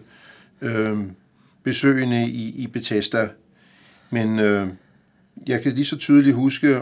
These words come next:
Olga og, og, og Silius. Men det var altså K K Steinke, hun var ung pige i huset for. Og hvornår kom K K Steinke ind i billedet?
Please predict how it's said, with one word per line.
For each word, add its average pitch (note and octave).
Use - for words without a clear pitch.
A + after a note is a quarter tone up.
Olga A#2+
og, A2+
og, G#2+
og G#2
Silius. A2+
Men A#2
det D3+
var D3+
altså B2
K D3
K C#3+
Steinke, C3+
hun A#2+
var A2
ung C3+
pige C3
i B2+
huset A#2+
for. G2+
Og A2+
hvornår B2
kom C#3
K -
K C#3+
Steinke C3
ind C3
i C3+
billedet? A#2